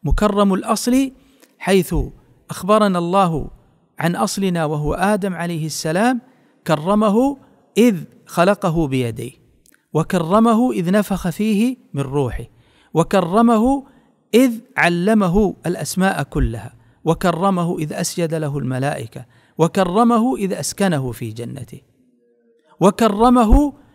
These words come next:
إذ علمه كيف يخرج من معصيته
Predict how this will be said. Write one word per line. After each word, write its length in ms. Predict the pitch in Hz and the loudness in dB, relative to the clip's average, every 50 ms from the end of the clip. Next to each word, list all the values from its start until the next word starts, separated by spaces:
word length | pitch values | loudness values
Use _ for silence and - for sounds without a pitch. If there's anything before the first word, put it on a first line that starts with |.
| _ _ _ - | _ _ _ 2
إذ 200 | 185 196 175 185 | 2 4 4 2
علمه 680 | 156 170 175 175 170 180 196 196 180 165 156 160 147 131 | 0 0 0 0 0 0 0 0 0 -2 -2 -2 -4 -6
كيف 380 | - - 196 185 175 151 - | -4 -2 0 0 0 0 -2
يخرج 480 | 156 151 175 170 - - - 156 143 147 | -4 -2 -2 -4 -2 -2 -2 -2 -2 -4
من 220 | 143 147 147 143 | -4 -2 -2 -2
معصيته 840 | 143 147 151 139 - - 160 185 196 190 - 208 190 214 254 269 | -2 -4 -6 -6 -6 -4 -2 -2 -2 -2 -2 -2 0 0 0 0